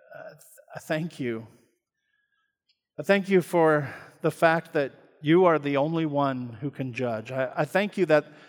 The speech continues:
there's freedom in realizing that it's not up to me, it's not up to us in this room to bring change in people's lives or to fix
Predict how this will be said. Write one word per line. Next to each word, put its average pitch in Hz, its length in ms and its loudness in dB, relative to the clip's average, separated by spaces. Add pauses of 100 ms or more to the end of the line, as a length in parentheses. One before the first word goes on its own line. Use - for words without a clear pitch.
(200)
there's 185 220 2
freedom 180 880 0
in 156 360 -2 (300)
realizing 135 1300 2 (760)
that 151 200 4
it's 151 300 -6
not 151 240 2
up 143 220 0
to 139 160 -4
me, 151 600 -6 (100)
it's 131 200 -10
not 143 160 0
up 143 160 -4
to 131 260 -4
us 151 240 0
in 147 100 -6
this 139 220 -8
room 123 560 -10 (1160)
to 143 580 -2
bring 156 340 0
change 160 560 -4
in 139 160 -6
people's 139 380 -8
lives 151 640 0
or 123 100 -8
to 127 160 -10
fix - 580 -6